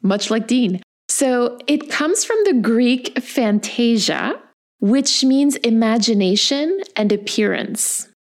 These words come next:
Now, here's the real juicy bit, in my opinion. Fantasia is derived from Fantasien, and I apologize for anybody who speaks ancient Greek.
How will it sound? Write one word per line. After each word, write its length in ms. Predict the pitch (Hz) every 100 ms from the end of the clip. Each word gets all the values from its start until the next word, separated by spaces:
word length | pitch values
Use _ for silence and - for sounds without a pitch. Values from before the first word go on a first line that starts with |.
| -
Now, 220 | 226 233
here's 320 | 220 285 359
the 120 | 381
real 360 | 330 254 269 262
juicy 500 | 196 220 262 254 226
bit, 380 | 175 180 - -
in 100 | 180
my 100 | 175
opinion. 640 | 165 - - - - 226 - _ _ -
Fantasia 960 | - 233 214 254 320 349 190 180 196 -
is 160 | 196
derived 640 | 185 208 196 190 190 185
from 600 | - - 196 185 180 196 - _ -
Fantasien, 1120 | - 247 233 233 202 170 226 240 175 175 262 -
and 120 | 208
I 80 | 202
apologize 1080 | 196 196 - - 330 311 254 175 160 - -
for 180 | 202 -
anybody 560 | 233 247 226 196 180 180
who 200 | 180 196
speaks 640 | - - - 196 160 - -
ancient 480 | 175 170 - 170 -
Greek. 540 | - 180 302 - -